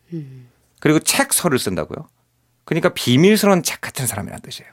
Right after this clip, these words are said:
Speaker 1: 음.
Speaker 2: 왜 비밀스러운 책 같으냐? 사장님은 중요하신 분이니까 이분의 행동을 갖다가 남들이 알면 안 되는데
Speaker 1: 음.
Speaker 2: 그 정보를 갖다 다 알고 있는 사람이 누구예요?
Speaker 1: 비서.
Speaker 2: 비서죠. 그렇기 때문에 비서를 뽑을 때 어떤 사람을 뽑아야 되냐?
Speaker 1: 입이
Speaker 2: 입이
Speaker 1: 무거운
Speaker 2: 무거운 사람을
Speaker 1: 사람.
Speaker 2: 뽑아야 된다.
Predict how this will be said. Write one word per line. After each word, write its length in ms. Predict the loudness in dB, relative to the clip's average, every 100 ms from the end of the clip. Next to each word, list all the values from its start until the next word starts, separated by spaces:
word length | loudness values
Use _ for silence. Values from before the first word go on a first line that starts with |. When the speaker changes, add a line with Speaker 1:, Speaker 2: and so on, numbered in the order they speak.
| -12
Speaker 1:
음. 760 | -10 -8 -8 -10 -10 -12 -14 0
Speaker 2:
왜 140 | 2 2
비밀스러운 480 | 4 2 4 0
책 120 | 0 -2
같으냐? 380 | -2 -2 -4 -6 _ -8
사장님은 440 | -2 2 2 0
중요하신 460 | 2 4 4 2 0
분이니까 520 | 0 -2 0 -2 -2 _ _ _ _ _
이분의 380 | -2 2 4 4
행동을 480 | 4 2 4 2 4
갖다가 360 | 0 0 0 2
남들이 360 | 2 2 4
알면 220 | 2 2 0
안 160 | -2
되는데 400 | -4 -4 -4 -4
Speaker 1:
음. 600 | -6 -10 -12 -16 -18 -18 -2
Speaker 2:
그 200 | 0 2
정보를 360 | 2 2 4
갖다 180 | 2 0
다 240 | 0 0
알고 260 | 2 2 4
있는 140 | 4
사람이 240 | 4 0 0
누구예요? 380 | -2 -2 -4 -6 _ -10
Speaker 1:
비서. 280 | -8 -8 -8
Speaker 2:
비서죠. 360 | -10 -12 -18 -20 _ _ _ _ _ -4
그렇기 220 | 0 0
때문에 300 | 2 2 0
비서를 420 | 0 0 2 2
뽑을 200 | 2 0
때 80 | 2
어떤 300 | 2 4 2
사람을 240 | 4 2 2
뽑아야 220 | 2 2
되냐? 320 | 2 0 -2
Speaker 1:
입이 180 | -2 4
Speaker 2:
입이 220 | 6 6
Speaker 1:
무거운 200 | 4 2
Speaker 2:
무거운 300 | 6 6 6
사람을 280 | 4 2 2
Speaker 1:
사람. 60 | 0
Speaker 2:
뽑아야 240 | 0 0
된다. 240 | 0 -4